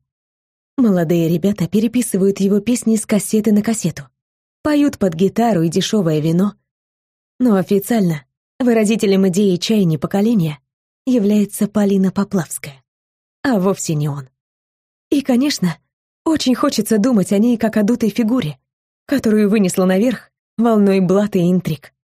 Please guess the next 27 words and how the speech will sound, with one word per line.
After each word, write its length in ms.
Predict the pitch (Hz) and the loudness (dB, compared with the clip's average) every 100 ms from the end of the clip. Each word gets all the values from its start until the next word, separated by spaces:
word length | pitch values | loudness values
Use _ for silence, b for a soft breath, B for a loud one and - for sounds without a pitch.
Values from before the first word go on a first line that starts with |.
| _ _ _ - | _ _ _ -2
и 140 | 226 | -2
кормить 360 | 196 190 180 170 | 0 2 0 0
свою 220 | 170 170 | 0 0
самооценку 640 | 170 175 170 175 196 190 | 0 0 0 0 0 0
банальностями, 720 | 160 165 190 196 151 175 156 - _ _ _ | -2 0 0 0 -2 -4 -6 -6 _ _ _
что 200 | - - | -8 0
настоящему 600 | 233 208 208 202 208 180 170 | 0 2 2 0 0 0 0
таланту 400 | 170 175 220 247 | 0 0 0 0
не 140 | 226 | 0
пробиться 420 | 208 180 170 - | 0 -2 -2 -2
никогда. 460 | 160 160 151 147 - _ _ _ _ _ _ _ _ _ | -2 -2 -6 -8 -14 _ _ _ _ _ _ _ _ _
Вот 320 | 277 269 330 | -2 0 0
и 40 | 320 | 0
выдумывает 760 | 254 196 226 240 208 196 - - _ _ | 0 2 2 2 2 0 -4 -20 _ _
искусственные 640 | 226 - 175 - 175 180 180 | -4 -2 -4 -2 0 2 0
цветы. 420 | - 180 185 165 _ _ _ _ _ _ - | -2 -4 -2 -6 _ _ _ _ _ _ 0
И 160 | 302 | 2
Иринина 340 | 285 269 240 220 | 4 4 4 2
сестра 420 | 247 233 247 233 | -2 -2 0 0
тоже 320 | 233 240 160 | 0 -2 0
говорит, 340 | 170 165 190 196 | -2 0 0 -2
что 180 | - | -4
в 60 | 180 | -4
стихах 360 | - 208 202 - | -4 -4 -4 -4
Поплавской 640 | 185 254 254 - 170 147 _ _ _ - | -6 -4 -6 -6 -6 -6 _ _ _ -6
чувствуется 580 | 277 247 208 226 226 240 | -4 -2 0 -2 -2 -4
патология. 600 | 240 269 226 139 156 | -2 -2 -2 -4 -8